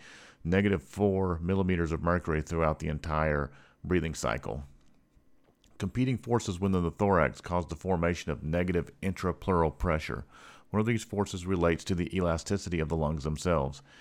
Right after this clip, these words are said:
Elastic tissue pulls the lungs inwards away from the thoracic wall. Surface tension of the alveolar fluid, which is mostly water, also creates an inward pull of the lung tissue. This inward tension from the lungs is countered by opposing forces from the pleural fluid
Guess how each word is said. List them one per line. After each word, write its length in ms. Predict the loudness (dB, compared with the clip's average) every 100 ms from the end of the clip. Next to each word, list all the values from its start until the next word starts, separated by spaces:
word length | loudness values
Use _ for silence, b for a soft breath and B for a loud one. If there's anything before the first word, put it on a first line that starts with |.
| B B B
Elastic 480 | 2 4 4 0 -2
tissue 500 | -2 -2 0 0 -2 B B B
pulls 300 | -2 0 0
the 100 | 0
lungs 340 | 2 4 2 0
inwards 440 | 0 2 0 -2 -4
away 260 | -2 2
from 160 | 0 0
the 100 | -2
thoracic 520 | 0 0 0 -2 -4
wall. 320 | 0 0 0 -4
Surface 400 | -4 -4 -4 -4
tension 380 | -4 -4 -2
of 80 | -2
the 80 | 0
alveolar 500 | 0 2 2 2 0
fluid, 340 | 0 0 2
which 220 | 0 -2 -4
is 140 | -4
mostly 320 | -2 -2 -2
water, 420 | -2 2 4 4
also 300 | 2 0 0
creates 400 | -4 0 0 0
an 100 | -4
inward 380 | -4 -2 -2 -2
pull 260 | -2 -2 -2
of 100 | -2
the 60 |
lung 220 | 0 0 -2
tissue. 480 | -2 -4 -6 -10 -12 B B B B
This 160 | -6 -4
inward 420 | -2 0 0 0
tension 420 | -2 -2 -2 -4
from 220 | -2 0
the 80 | 2
lungs 400 | 2 2 2 0
is 140 | -4
countered 420 | -4 -2 0 0 0
by 160 | 0
opposing 460 | 0 0 0 0 -4
forces 440 | -2 -4 -2 -6
from 220 | -4 -2
the 100 | -2
pleural 480 | -4 -2 0 2 0
fluid 520 | -2 2 4 4 0